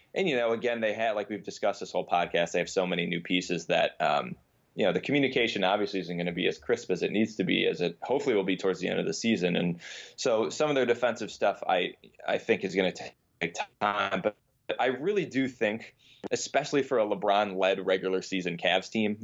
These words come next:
that, that it, that it's effort. And I think you, you saw that with Kevin trying, not really making an effort to get around screens. I think you saw it in the Nets game where guys are kinda half-heartedly tr-, getting a hand up as they kind of run and not really closing out on shooters. So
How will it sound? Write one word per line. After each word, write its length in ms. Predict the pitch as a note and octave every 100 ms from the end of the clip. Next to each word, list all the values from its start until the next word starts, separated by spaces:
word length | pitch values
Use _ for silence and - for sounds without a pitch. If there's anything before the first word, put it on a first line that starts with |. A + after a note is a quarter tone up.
| G#2+
that, 420 | A#2+ G#2 G2+ - - -
that 120 | - A#2+
it, 260 | B2 -
that 120 | C3 C3
it's 140 | D3+
effort. 420 | A#2 A#2 B2 A#2+ -
And 400 | G#2 F#2+ F#2 F#2+
I 40 | G#2
think 220 | C3 -
you, 140 | A2 A2
you 160 | G#2+
saw 240 | F#2+ G#2+ G#2
that 140 | G2+
with 120 | G2
Kevin 360 | - G#2 G2+ F#2+
trying, 300 | G#2+ G2 F#2+
not 300 | - G#2+ G#2
really 300 | G2 G2+ G2
making 320 | F#2+ F#2+ G2+ F#2+
an 80 |
effort 340 | F#2 F#2 G2 F#2
to 80 | E2
get 140 | F#2
around 260 | F2+ F2 F2
screens. 460 | - F2 F2 E2+
I 60 | F2
think 200 | G2+ G#2+
you 80 | G2
saw 360 | - G2+ F#2
it 60 | F2+
in 80 | F2+
the 100 | F2
Nets 220 | F2 -
game 280 | F#2+ F2 E2+
where 120 | E2
guys 260 | F2 F2
are 40 | F2
kinda 400 | - F2 E2+ E2+ _ _ -
half-heartedly 840 | B2 G#2+ - G#2+ G#2 G2 F#2 F#2+ F#2
tr-, 180 | - - _
getting 280 | - F#2+ F#2
a 40 | F2
hand 320 | F2+ F#2 F2+
up 200 | F2+ F2+
as 160 | F2
they 160 | - F2
kind 200 | F2+ F2+
of 120 | E2+
run 340 | F2+ F2+ F2 E2+
and 220 | E2 E2 -
not 260 | G#2 E2+
really 220 | E2+ F2+ F2
closing 460 | - F2+ E2+ E2+
out 160 | E2 E2+
on 160 | D#2+
shooters. 480 | D#2+ - E2 D#2+ D#2
So 320 | - - F2